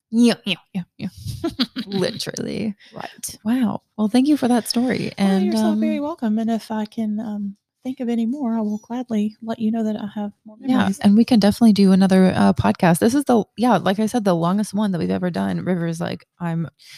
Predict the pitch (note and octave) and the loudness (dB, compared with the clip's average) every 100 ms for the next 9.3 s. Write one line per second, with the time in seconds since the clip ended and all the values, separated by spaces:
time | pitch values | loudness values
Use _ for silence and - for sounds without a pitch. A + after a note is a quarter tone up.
0 | - E3 - F#3+ - - _ _ F#3+ C#4 | -12 -10 -10 -10 -12 -14 _ _ -10 -6
1 | C4+ C4+ C#4 B3 - - C4 - F4 G4 | -4 -4 -4 -6 -8 -6 -4 -4 -4 -6
2 | G4 G#3+ G#3 G3+ - G3 F#3+ G3 F#3+ G3 | -6 -2 -2 -4 -4 -2 -2 -4 -4 -4
3 | G3+ - - - - - G3+ A#3 A3+ G3+ | -6 -8 -16 -20 -18 -8 -4 -2 -2 -2
4 | F#3 F#3 G3 G#3+ A3+ A#3 A#3+ B3 B3 B3+ | -2 -2 -2 -2 -2 -2 -2 -2 -4 -4
5 | G#3 C4+ C4 G3+ G3+ G3+ A#3 G3 F#3 F#3 | 0 0 2 0 0 0 -2 -2 -4 -6
6 | F#3+ F3 F3 - F3+ - _ _ _ A3+ | -8 -8 -8 -8 -14 -18 _ _ _ -6
7 | A3 A3+ A3 G#3 G#3+ A3+ A#3+ A#3+ A#3 - | -2 -2 -2 -2 -2 -2 -2 -4 -6 -8
8 | A#3 A#3+ A3+ F#3+ G#3+ G#3 G#3+ A3 A3+ A3+ | -6 -6 -4 -4 -4 -2 -2 -4 -4 -4
9 | A3 A3 | -2 -2